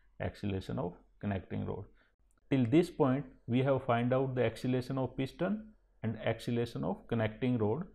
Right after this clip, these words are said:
So in the next lecture, we are going to discuss the dynamic force analysis of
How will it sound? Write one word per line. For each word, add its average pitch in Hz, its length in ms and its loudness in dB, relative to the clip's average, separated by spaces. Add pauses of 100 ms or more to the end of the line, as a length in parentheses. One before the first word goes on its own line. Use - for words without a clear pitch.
(360)
So - 140 -6
in 123 180 2
the 113 80 4
next 139 340 0
lecture, 127 320 0
we 117 220 2
are 117 80 4
going 113 380 0
to 127 100 -2
discuss 110 420 -2
the 165 240 -2 (760)
dynamic 123 540 4
force 113 300 2
analysis 101 560 -2
of 127 140 0